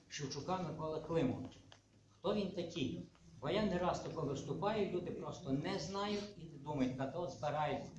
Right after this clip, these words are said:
гроші, на тому подібне, то все, а що це дали? Шевчук Микола Климович,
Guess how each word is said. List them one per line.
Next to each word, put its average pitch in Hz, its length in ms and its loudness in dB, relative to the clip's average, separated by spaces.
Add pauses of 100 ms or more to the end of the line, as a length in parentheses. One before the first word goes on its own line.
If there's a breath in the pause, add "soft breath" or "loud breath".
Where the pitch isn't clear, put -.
(140)
гроші, 185 500 2
на 135 80 -2
тому 135 280 -4
подібне, 139 440 -4
то 131 140 -8
все, 156 200 -6
а 156 200 0
що 180 100 -8
це - 220 -12
дали? 143 300 -4 (960)
Шевчук 190 460 0
Микола 170 420 2
Климович, 208 500 2